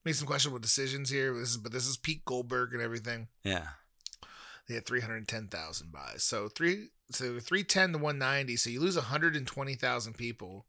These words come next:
Speaker 2: Yeah.
Speaker 1: in a year. But a hundred ninety thousand buys, that's still, but that's more, that's, A E W, I think, co-, commonly gets about a hundred thousand. And I know it's a different
Speaker 2: Yeah.
Speaker 1: era now with, there's pirating and there's, it's just a different era altogether.
Speaker 2: Yeah, yeah.
Speaker 1: But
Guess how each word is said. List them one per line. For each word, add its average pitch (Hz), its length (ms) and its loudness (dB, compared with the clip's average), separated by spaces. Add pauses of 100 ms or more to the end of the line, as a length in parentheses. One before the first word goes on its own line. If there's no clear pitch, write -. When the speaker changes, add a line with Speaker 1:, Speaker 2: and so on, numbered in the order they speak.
(100)
Speaker 2:
Yeah. 104 540 -6
Speaker 1:
in 110 60 -6
a 101 200 -6
year. 92 360 -8 (500)
But 139 120 4
a - 20 6
hundred 208 180 10
ninety 196 180 10
thousand 160 260 6
buys, 196 240 10
that's 180 140 6
still, 180 200 6
but 160 220 -4
that's 190 180 2
more, 160 180 2
that's, 131 260 -2 (220)
A 156 60 0
E 175 120 6
W, 147 320 4
I 127 40 4
think, 117 260 -8 (100)
co-, 131 380 0
commonly 120 400 -2
gets 117 160 2
about 110 220 -4
a 104 40 -4
hundred 107 260 -6
thousand. 104 360 -2
And 190 80 10
I 202 60 12
know 170 160 6
it's 113 120 4
a 110 40 0
different 113 340 4
Speaker 2:
Yeah. 123 60 8
Speaker 1:
era 120 180 6
now 113 240 0
with, 110 140 -6 (480)
there's 117 120 -4
pirating 117 480 4
and 113 180 -6
there's, 110 220 -4
it's 117 260 4
just - 180 6
a 127 40 -6
different 113 240 -4
era 110 180 -4
altogether. 101 540 -10
Speaker 2:
Yeah, 92 240 2
yeah. 85 160 0
Speaker 1:
But - 240 0